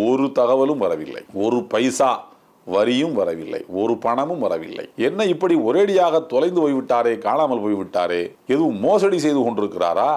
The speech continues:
நம்மிடம் இருந்து தகவல்களை மறைத்து கொண்டிருக்கிறாரா? கூப்பிடு எழுத்தாளரை, எழுது கடிதத்தை, எழுது, ஹலீஃபா உமர் எழுதுகின்றார் இந்த கடிதத்தை, இந்த கடிதம்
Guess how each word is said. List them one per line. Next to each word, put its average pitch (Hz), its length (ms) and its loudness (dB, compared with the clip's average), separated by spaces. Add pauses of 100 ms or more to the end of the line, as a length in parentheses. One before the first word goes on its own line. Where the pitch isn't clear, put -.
(240)
நம்மிடம் 156 380 2
இருந்து 196 220 4 (100)
தகவல்களை 156 500 2
மறைத்து 151 480 -2
கொண்டிருக்கிறாரா? 101 640 -2 (240)
கூப்பிடு 208 480 4
எழுத்தாளரை, 127 540 2 (360)
எழுது 214 320 2
கடிதத்தை, 123 440 0 (240)
எழுது, 202 240 4 (280)
ஹலீஃபா 160 360 4 (120)
உமர் 160 240 2
எழுதுகின்றார் 151 560 2
இந்த 117 120 0
கடிதத்தை, 110 520 -2
இந்த 104 220 -2
கடிதம் 139 440 0